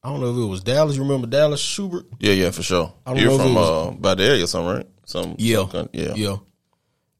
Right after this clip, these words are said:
Speaker 1: And I don't know
Speaker 2: Shout
Speaker 1: if it
Speaker 2: out
Speaker 1: was
Speaker 2: Dallas.
Speaker 1: Dallas. Shout out Dallas. And, um, I don't know if he said it or somebody else said it. Like, "Bro, you can sell these as just regular shirts."
Speaker 2: Mm-hmm.
Speaker 1: And I'm like, "Mm, we can try it."
Speaker 2: Right.
Speaker 1: And, uh,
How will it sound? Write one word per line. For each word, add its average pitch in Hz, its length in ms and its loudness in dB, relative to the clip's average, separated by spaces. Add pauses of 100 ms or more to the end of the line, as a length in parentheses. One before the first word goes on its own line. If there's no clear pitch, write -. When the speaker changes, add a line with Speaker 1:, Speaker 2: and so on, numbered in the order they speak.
(200)
Speaker 1:
And 123 120 -4
I 165 40 -2
don't 185 140 0
know 185 100 4
Speaker 2:
Shout 185 100 6
Speaker 1:
if 170 40 4
it - 40 4
Speaker 2:
out - 20 4
Speaker 1:
was 147 100 2
Speaker 2:
Dallas. 156 440 0
Speaker 1:
Dallas. - 120 -18
Shout 175 200 2
out 113 160 2
Dallas. 101 360 -4 (340)
And, 120 200 -4
um, 110 420 -4 (300)
I 214 80 0
don't 202 140 2
know 202 120 4
if 190 60 0
he 214 180 -2
said 220 260 0
it - 40 2
or 120 80 0
somebody 196 280 0
else 190 120 0
said 185 120 -2
it. 202 100 2
Like, 110 200 0
"Bro, 123 140 0
you 175 120 -4
can - 140 -6
sell 131 260 -4
these 202 360 -6
as 104 320 -6
just 110 200 -8
regular 117 320 -4
shirts." - 440 -2 (300)
Speaker 2:
Mm-hmm. 98 340 -2 (340)
Speaker 1:
And 113 160 -4
I'm 123 140 0
like, 107 420 0 (200)
"Mm, 214 920 -12
we 233 140 -10
can 214 100 -8
try 185 380 0
it." - 180 -6 (300)
Speaker 2:
Right. 82 240 -2 (1200)
Speaker 1:
And, 95 180 -6
uh, 92 400 -6